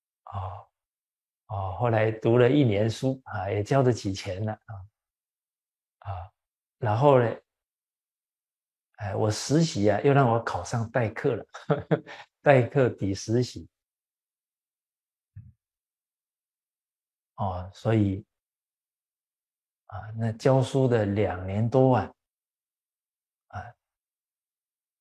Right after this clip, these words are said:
啊，体会到一个成语叫披星戴月。<laughs> 啊，那工作的时间呢，蛮多的。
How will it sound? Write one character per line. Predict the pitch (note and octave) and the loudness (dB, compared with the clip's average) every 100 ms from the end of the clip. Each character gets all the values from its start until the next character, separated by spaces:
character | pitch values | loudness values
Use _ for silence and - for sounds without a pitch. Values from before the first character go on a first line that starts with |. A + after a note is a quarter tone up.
| _ _ _ _ _ _ | _ _ _ _ _ _
啊， | G2+ G2 | -14 -14
体 | - G2+ | -10 -4
会 | G#2 C3 | 2 4
到 | B2+ B2 G#2+ - _ _ _ - - | 4 2 0 -4 _ _ _ -18 -6
一 | C3 | -4
个 | - | -4
成 | - G#2 A#2+ | -4 -4 -2
语 | F2+ E2 | -4 -6
叫 | G#2 G2 - | -10 -12 -14
披 | - C3 B2+ A#2 | -6 0 0 0
星 | - A#2+ A#2 | 0 0 -2
戴 | A2 A2 | -2 -2
月。 | G2+ G#2+ A2 - - - B2+ | 0 -2 -2 -8 -20 -18 -14
<laughs> | G#2+ _ _ _ _ _ _ _ _ _ _ _ _ _ _ _ _ _ _ _ _ _ _ _ _ | -14 _ _ _ _ _ _ _ _ _ _ _ _ _ _ _ _ _ _ _ _ _ _ _ _
啊， | A#2 F#2+ F#2+ - _ _ _ _ _ _ _ _ _ _ _ _ _ _ _ _ | -12 -12 -12 -18 _ _ _ _ _ _ _ _ _ _ _ _ _ _ _ _
那 | D#3+ D#3 B2+ - _ _ _ _ _ _ _ _ _ _ _ _ _ | 2 4 2 -4 _ _ _ _ _ _ _ _ _ _ _ _ _
工 | F3 F#3 F#3+ | 2 6 6
作 | G3 F3 | 8 6
的 | A#2+ | 6
时 | - A2+ | 0 -2
间 | A2+ A2+ | 0 0
呢， | G#2+ F2 | 0 -4
蛮 | F2 F#2+ G#2+ | -6 -6 -6
多 | G#2+ F#2+ F#2 | -8 -10 -10
的。 | F2+ | -12